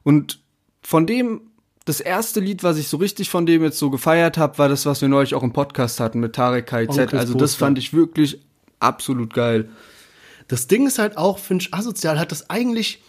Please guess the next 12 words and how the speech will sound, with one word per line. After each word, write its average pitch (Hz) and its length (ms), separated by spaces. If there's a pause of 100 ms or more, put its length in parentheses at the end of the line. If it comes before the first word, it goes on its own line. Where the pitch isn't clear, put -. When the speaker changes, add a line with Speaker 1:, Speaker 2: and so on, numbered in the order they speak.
(280)
Speaker 2:
schlau 202 480
gemacht, 180 400
weil 143 160
der 147 100
kommt 220 320
ja 185 120
so 160 60
ein 156 100
bisschen 190 260
aus 147 160
dem 120 220
Battle-Rap-Bereich 214 1120